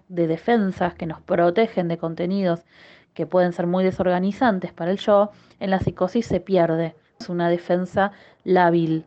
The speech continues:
débil. Entonces esos contenidos inundan la conciencia y podemos quedar tomados por un, por un arquetipo. Entonces dice, Jung distingue entre el inconsciente personal y el inconsciente colectivo. El primero es una de las tres capas anímicas reconocidas por el autor.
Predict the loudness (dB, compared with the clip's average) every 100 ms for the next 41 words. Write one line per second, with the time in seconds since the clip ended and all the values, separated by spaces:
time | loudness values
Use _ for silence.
0 | -10 -2 2 2 2 -2 -4 -6 -4 -4
1 | -4 -2 -2 0 0 2 2 0 -6 -20
2 | -20 _ 0 4 4 4 2 0 -2 -4
3 | -10 _ _ _ 0 0 0 -4 -4 -4
4 | -4 -6 -8 -10 -12 _ _ _ -12 -2
5 | 0 0 0 0 0 0 2 2 2 0
6 | -2 -2 -2 -4 -10 -12 -8 -4 -4 -6
7 | -10 -12 -18 -20 -20 _ _ _ _ _
8 | _ _ _ _ -20 -20 -20 _ 0 4
9 | 4 2 0 -2 2 2 2 2 2 4
10 | 2 2 0 0 0 0 0 -4 -2 0
11 | 2 2 0 -2 -4 -4 -4 -4 -6 -8
12 | -14 -14 -14 -10 -8 -2 2 2 2 0
13 | 0 0 -2 -2 -2 -2 -2 -2 -2 -2
14 | -2 -2 -2 -2 -4 -6 -4 -2 -4 -2
15 | -4 -4 -6 -8 -14 -16